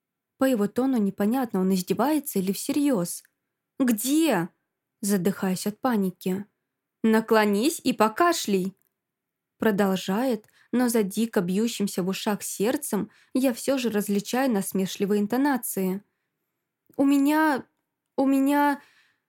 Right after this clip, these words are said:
С трудом формулирую мысли. «Там ничего нет!» «Уверена?» «Да!» «А тут?»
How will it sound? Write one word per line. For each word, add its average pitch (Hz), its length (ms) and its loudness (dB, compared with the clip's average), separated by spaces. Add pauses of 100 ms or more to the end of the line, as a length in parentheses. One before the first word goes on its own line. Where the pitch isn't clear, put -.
(200)
С - 120 -12
трудом 220 400 0
формулирую 202 640 0
мысли. 214 640 -4 (200)
«Там 302 220 4
ничего 277 380 0
нет!» 311 580 2 (720)
«Уверена?» 220 880 2 (520)
«Да!» 285 560 2 (800)
«А 220 160 4
тут?» 208 520 0